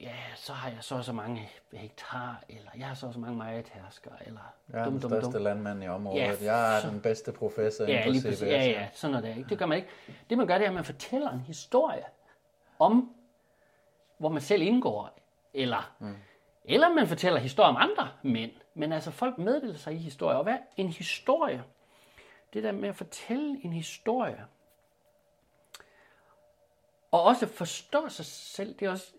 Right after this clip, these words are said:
Speaker 1: et af de greb, jeg bruger i, i, i bogen, det er, at mænd, nogle gange gør vi ting, hvor,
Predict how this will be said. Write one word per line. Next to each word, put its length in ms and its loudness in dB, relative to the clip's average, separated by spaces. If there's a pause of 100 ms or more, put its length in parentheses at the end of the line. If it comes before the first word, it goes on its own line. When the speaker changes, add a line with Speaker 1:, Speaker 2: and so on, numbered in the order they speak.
(200)
Speaker 1:
et 120 -6
af 80 -10
de 80 -14
greb, 320 0
jeg 100 -8
bruger 280 -6
i, 300 -4 (440)
i, 340 -14
i 60 -10
bogen, 380 0
det 160 -2
er, 100 -2
at 240 -8
mænd, 280 -4 (800)
nogle 160 -4
gange 160 -8
gør 140 -2
vi 120 -6
ting, 380 -14 (360)
hvor, 440 0